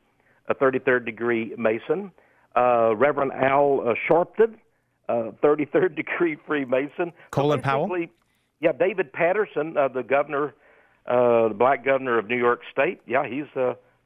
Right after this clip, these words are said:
Speaker 1: thirty-third degree Mason. So,
Speaker 2: Now
Speaker 1: so it's, it's almost a prerequisite. Shows you the power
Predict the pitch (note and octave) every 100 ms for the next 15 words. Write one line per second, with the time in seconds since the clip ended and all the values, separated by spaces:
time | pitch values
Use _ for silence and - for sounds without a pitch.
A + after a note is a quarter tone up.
0 | _ A2 A2 B2+ C3+ C3 C3+ C3+ D3+ D3
1 | D3+ G#3 - F3 E3 _ _ _ _ _
2 | _ _ _ _ - D3 C#3 - - D3
3 | - C3 D3 - D#3 G3+ G#3+ A#3+ A#3+ F3
4 | D3+ - - F3 D3+ D3 F#3 - A#2+ -
5 | A#2 A2+ _ _ _ - G#3+ B3 F3 C3
6 | - - D3 G#3+ F#3